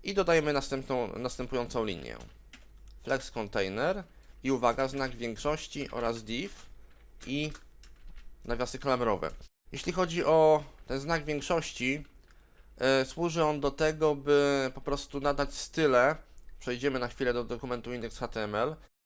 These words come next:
Jak widać tutaj mamy, e, te trzy divy są potomstwem, są potomkami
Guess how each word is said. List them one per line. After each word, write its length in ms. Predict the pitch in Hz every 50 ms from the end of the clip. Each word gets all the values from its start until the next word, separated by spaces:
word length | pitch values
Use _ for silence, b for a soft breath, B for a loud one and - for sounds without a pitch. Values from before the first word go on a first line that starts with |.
| _ _ _ _ _ - -
Jak 180 | - 139 135 139
widać 380 | 151 190 180 180 165 - -
tutaj 360 | - 185 175 - 185 175 175 165
mamy, 280 | 165 156 156 151 151
e, 1200 | 151 151 147 143 139 - 143 135 135 131 131 123 117 - 50 50 - - - - - - - - -
te 140 | 180 196
trzy 360 | 170 - - - - - 160 156
divy 580 | 147 156 147 120 98 101 98 104 117 147 165 160 - - _ _ _ -
są 400 | - - - 151 165 170 165 156
potomstwem, 760 | - 151 - - 180 180 170 160 - - - - 147 143 143
są 160 | - 160 139
potomkami 680 | - 147 - 156 147 139 - 175 165 165 165 160 160